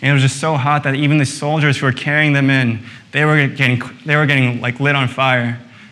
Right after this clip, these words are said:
and they were dying on the way to the furnace. See, and then in verse twenty-four,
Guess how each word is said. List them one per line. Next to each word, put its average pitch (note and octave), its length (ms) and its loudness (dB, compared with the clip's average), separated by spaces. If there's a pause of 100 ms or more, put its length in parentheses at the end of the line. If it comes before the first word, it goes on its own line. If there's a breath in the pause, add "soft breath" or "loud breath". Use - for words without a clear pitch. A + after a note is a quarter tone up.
and B2+ 180 2
they C#3+ 120 4
were C#3 100 4
dying C3+ 400 2
on B2+ 140 0
the B2 60 0
way C3 560 0
to C#3 180 -2
the B2+ 80 2
furnace. B2 580 -4 (1700 loud breath)
See, D#3 260 2
and C#3 180 6
then C3 280 4
in C#3 80 4
verse D3 240 4
twenty-four, C#3+ 720 2